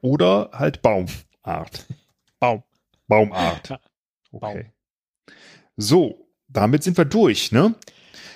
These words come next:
Speaker 2: Damit
Speaker 1: Ich
Speaker 2: sind wir durch. Wir brauchen gleich einen Buchstaben. Ich hab
Speaker 1: Moment,
Speaker 2: die alte,
Speaker 1: Moment, Moment.
Speaker 2: äh,
Speaker 1: Ich, äh,
Speaker 2: ja.
Speaker 1: ähm, ich hatte in der Zwischenzeit meine, äh,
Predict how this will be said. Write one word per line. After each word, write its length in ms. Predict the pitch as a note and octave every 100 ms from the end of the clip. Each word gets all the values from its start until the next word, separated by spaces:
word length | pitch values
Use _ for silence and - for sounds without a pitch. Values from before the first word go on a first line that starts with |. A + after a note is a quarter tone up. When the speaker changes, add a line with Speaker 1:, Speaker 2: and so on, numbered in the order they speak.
| -
Speaker 2:
Damit 160 | C#3+ D#3
Speaker 1:
Ich 60 |
Speaker 2:
sind 80 | E3
wir 40 | D3
durch. 200 | D3+ A3+
Wir 80 | E3+
brauchen 220 | E3 F#3+
gleich 220 | E3 A3+
einen 140 | G#3+ F3+
Buchstaben. 460 | A#3+ - C#3+ C#3 E3
Ich 160 | D#3
hab 120 | A#3
Speaker 1:
Moment, 300 | D#3 D#3 G#3 A3+
Speaker 2:
die 40 |
alte, 80 | A3
Speaker 1:
Moment, 320 | E3 A#3 A#3+
Moment. 300 | D#3+ G#3 A3
Speaker 2:
äh, 40 | -
Speaker 1:
Ich, 300 | E3 - -
äh, 100 | E3
Speaker 2:
ja. 200 | D3 - -
Speaker 1:
ähm, 520 | C#3 C#3 C#3 C#3 C#3+ C3+
ich 140 | C3 D#3
hatte 180 | -
in 60 | C#3+
der 100 | C3+
Zwischenzeit 680 | - E3+ D3 - C#3 C3+ B2+
meine, 480 | C3 C3 B2 A#2+ A#2 _ _ _ _ _ _ _ -
äh, 280 | A2+ G#2+